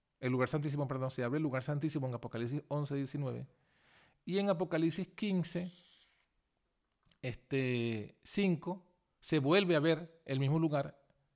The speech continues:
el templo del tabernáculo del testimonio abierto en el cielo,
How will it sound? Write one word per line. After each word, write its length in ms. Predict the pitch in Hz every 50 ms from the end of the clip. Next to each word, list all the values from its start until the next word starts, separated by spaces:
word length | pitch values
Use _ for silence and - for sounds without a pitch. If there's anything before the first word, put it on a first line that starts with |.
| _ _ _ _ _ _ _ _
el 340 | - 135 139 131 123 120 123
templo 560 | - 151 147 151 151 143 - 165 185 202 202 _ _ -
del 280 | - 113 123 127 120 120
tabernáculo 680 | - 120 117 117 117 113 120 123 123 - 147 147 156
del 140 | 156 147 139
testimonio 680 | - 131 - - 120 120 123 127 131 139 151 170 175 - _ _ _
abierto 540 | - 107 107 113 131 156 175 170 - - 165
en 60 | 170
el 100 | 180 180
cielo, 400 | 175 - 180 165 151 143 156 165